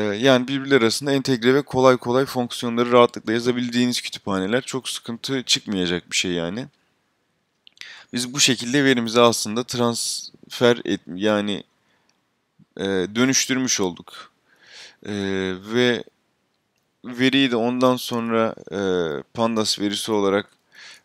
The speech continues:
e, genelde gördüğüm kodlarda s-, hani bunu kullanmışlar. Yeniden sanki Panda'yı sıfırla bir arasına soktuktan sonra da aynı zamanda onu da yeniden veri olarak atamanızı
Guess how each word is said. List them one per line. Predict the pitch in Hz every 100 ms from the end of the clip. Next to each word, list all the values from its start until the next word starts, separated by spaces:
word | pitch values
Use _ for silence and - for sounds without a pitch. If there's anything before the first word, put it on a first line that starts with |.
| -
e, | 92 92 92 90
genelde | 95 110 107 101 104
gördüğüm | 101 107 101 110 110 - _ _ _ _ _ _ _ _ -
kodlarda | 120 98 101 95 107 123
s-, | - - - -
hani | 101 113 110
bunu | 123 123
kullanmışlar. | 127 123 120 120 101 - 113 131 - - - -
Yeniden | 135 139 117 123 135
sanki | 131 123 -
Panda'yı | - 123 123 117 113 - _ - 117
sıfırla | 117 - 127 120 113
bir |
arasına | 120 113 123 117
soktuktan | 127 - - - 131
sonra | 120 110 98 90
da | 117 139 _ _ _ _ - _ _ _
aynı | 120 131
zamanda | 117 117 131
onu | 139
da | 139
yeniden | 127 123 127 135 127
veri | 131
olarak | 127 110 123 147 -
atamanızı | - 127 123 127 117 131